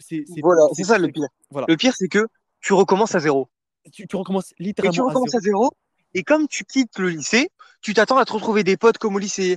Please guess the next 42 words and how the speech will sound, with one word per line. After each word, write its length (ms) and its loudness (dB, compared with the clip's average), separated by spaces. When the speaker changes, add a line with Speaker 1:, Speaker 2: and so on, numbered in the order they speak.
Speaker 2:
avec 140 -2
Speaker 1:
Alors 180 0
Speaker 2:
qui 60 -8
Speaker 1:
que 40 -4
Speaker 2:
tu 60 -8
Speaker 1:
non. 160 -16
Speaker 2:
t'amuses, 320 -6
tout 120 -10
ça. 220 0
Non, 260 0
ce 160 -6
sera 220 -4
juste 220 -2
des 120 2
potes 280 0
que 100 -8
tu 160 -12
côtoies 400 -2
à 80 2
la 120 2
fac 240 0
pour 120 -2
pas 100 0
être 80 -4
tout 100 -16
seul. 240 -12
Speaker 1:
Exactement 840 -12
ça. 220 -6
Mais 100 -10
vraiment, 260 -12
là, 140 -8
<laughs> 480 -16
tu, 260 -20
tu, 160 -20
tu 100 -20
prends 200 -4
vraiment 200 0
un 60 -2
point 240 -16
très 200 -20
précis. 340 -20
C'est 180 -16